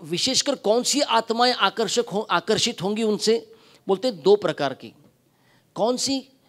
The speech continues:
बोलते हैं, "एक जो सेवक हैं और दूसरा जो सेवोन्मुख है, बाकी नहीं।" अगर कभी लग रहा है, "When will I develop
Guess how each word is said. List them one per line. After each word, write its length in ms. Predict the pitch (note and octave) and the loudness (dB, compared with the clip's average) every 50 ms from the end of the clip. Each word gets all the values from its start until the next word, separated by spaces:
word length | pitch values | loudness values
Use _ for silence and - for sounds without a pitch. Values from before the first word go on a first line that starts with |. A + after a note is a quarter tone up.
| _ _ | _ _
बोलते 160 | - G3 G#3+ | -8 -4 -4
हैं, 80 | B3 - | -4 -4
"एक 340 | - - A3 A#3+ C4+ B3+ - G#3 | -4 -4 -2 -2 -2 -4 -6 -4
जो 120 | G#3 B3 | -2 0
सेवक 520 | G#3 - - - F#3 F#3 G3+ B3 B3 B3 | 2 2 4 4 4 6 6 6 4 4
हैं 500 | - - - D#3 D3+ D3+ F3+ - - - _ _ _ _ _ _ _ _ _ _ - | 2 -2 -2 0 0 0 -2 -2 -6 -16 _ _ _ _ _ _ _ _ _ _ 2
और 160 | G3+ G#3 G3 | 2 2 2
दूसरा 560 | D#3 D3 G3 A3+ - - - C#4 C4+ A#3+ A#3 | 2 -4 -6 -4 -4 0 4 6 8 8 8
जो 160 | A#3+ G3 A#3+ | 6 2 -2
सेवोन्मुख 720 | G3+ - - - F#3+ G3 G3 A3 A#3 A#3 A3+ A3+ A#3 A3+ - | -2 0 2 2 2 4 4 2 2 2 2 0 0 0 0
है, 280 | - - C3 G#2 G2+ - _ _ _ _ _ _ _ _ _ _ _ _ _ _ _ _ _ _ _ _ _ _ _ _ - | -4 -6 -8 -8 -12 -16 _ _ _ _ _ _ _ _ _ _ _ _ _ _ _ _ _ _ _ _ _ _ _ _ -10
बाकी 340 | C3 A#2+ C#3 C#3+ C#3+ - E3+ | -4 -2 -2 -2 -2 -4 -6
नहीं।" 180 | D3+ C#3 A#2+ G#2+ - _ _ _ _ _ _ _ _ _ _ _ _ _ _ _ _ _ _ _ _ _ _ _ _ _ _ _ _ _ _ _ _ _ _ _ _ _ _ _ _ - - _ - | -6 -6 -8 -10 -16 _ _ _ _ _ _ _ _ _ _ _ _ _ _ _ _ _ _ _ _ _ _ _ _ _ _ _ _ _ _ _ _ _ _ _ _ _ _ _ _ -20 -16 _ -2
अगर 120 | G3 G3+ | -2 0
कभी 220 | G3 - G#3 G#3 A3+ | 0 0 -2 -2 -2
लग 160 | G3 F#3 F3+ | -2 0 2
रहा 120 | A3 A3 | 4 4
है, 280 | F#3+ F3+ F3 - - _ | 2 2 0 -6 -12 _
"When 220 | - D3+ D#3+ A#3 C#4 | -8 -2 -2 -2 0
will 260 | D4+ D#4 D#4 D4+ C#4 | 2 6 8 8 8
I 40 | A3 | 8
develop 240 | A#3+ B3 C4 B3 | 6 4 4 2